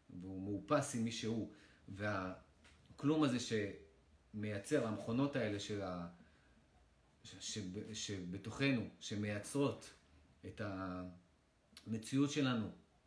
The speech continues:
י-, ייצרו באופן אוטומטי את מה שאנחנו רוצים לחוות, להשתתף בו, אז תעשו את זה.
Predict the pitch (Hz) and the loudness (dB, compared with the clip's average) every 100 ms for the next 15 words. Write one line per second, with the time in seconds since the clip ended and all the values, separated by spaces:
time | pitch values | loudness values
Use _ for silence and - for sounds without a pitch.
0 | - 107 - 113 104 101 - 147 127 131 | -8 -6 -4 -2 -2 -2 0 2 4 2
1 | 127 117 113 117 135 127 104 127 127 113 | 2 2 2 2 2 0 -2 -2 -2 0
2 | 107 107 113 98 95 - 190 202 165 - | -2 -2 -2 -2 -6 -4 -2 0 -2 -2
3 | 101 101 104 104 - - 110 107 107 139 | -4 -4 -4 -6 -8 -4 -4 -4 -6 -6
4 | - - _ _ _ _ _ _ _ _ | -10 -20 _ _ _ _ _ _ _ _
5 | _ _ _ _ _ _ _ _ _ _ | _ _ _ _ _ _ _ _ _ _
6 | _ - - - - - - - - - | _ -20 -20 -20 -20 -20 -20 -18 -10 2
7 | 113 107 - 135 101 98 87 | 8 8 12 12 12 8 2